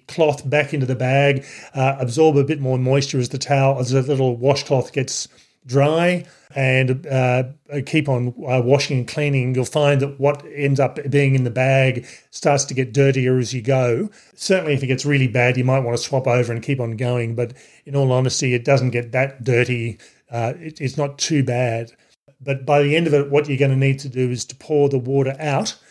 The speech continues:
put a bit more fresh water in there, uh, give the towel a bit of a squeeze and rinse out, and then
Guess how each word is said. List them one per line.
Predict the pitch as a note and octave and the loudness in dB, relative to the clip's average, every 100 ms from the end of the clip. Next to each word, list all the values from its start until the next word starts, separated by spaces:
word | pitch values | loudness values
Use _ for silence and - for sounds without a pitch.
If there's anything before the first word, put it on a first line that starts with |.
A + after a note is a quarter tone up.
| _ _ _ D#3+ | _ _ _ -4
put | |
a | C#3 | 0
bit | F#3 E3+ | 0 0
more | C#3 | -2
fresh | C#3 D#3+ D3 - | 0 0 0 0
water | C#3 C#3+ C#3 | 2 4 4
in | C3+ | 2
there, | C3+ C#3 C#3 C#3 - _ _ _ - | 2 4 2 0 -6 _ _ _ -8
uh, | C3 | -6
give | B2 D#3+ | -2 -2
the | C3+ | 0
towel | C3+ C#3+ C#3+ C#3 | -2 0 2 2
a | |
bit | C3+ B2 | 0 -2
of | |
a | B2 | -4
squeeze | - - C#3+ C#3 C3 | -6 -2 0 2 0
and | B2+ | 0
rinse | C#3 C3+ | 0 2
out, | C3+ C3 A3 - _ - | 0 0 -4 -8 _ -8
and | C3 C3 | -4 0
then | C3+ C3 C3 | 2 0 -2